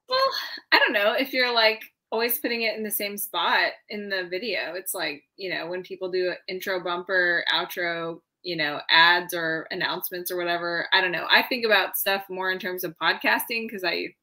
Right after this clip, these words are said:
ha-, have a podcast that's been on hiatus for a while, but, like, I did all the editing for that and, um, like, all the production stuff. And it, like, I don't know, like, that kind of thing. And, and when I listen to podcasts, sometimes I adjust the speed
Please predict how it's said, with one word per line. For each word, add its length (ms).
ha-, 180
have 220
a 80
podcast 480
that's 160
been 120
on 160
hiatus 400
for 100
a 80
while, 320
but, 180
like, 280
I 100
did 160
all 120
the 100
editing 380
for 140
that 320
and, 340
um, 460
like, 220
all 120
the 80
production 520
stuff. 300
And 160
it, 180
like, 400
I 100
don't 120
know, 220
like, 280
that 180
kind 160
of 100
thing. 340
And, 200
and 120
when 100
I 180
listen 320
to 60
podcasts, 580
sometimes 460
I 360
adjust 460
the 100
speed 560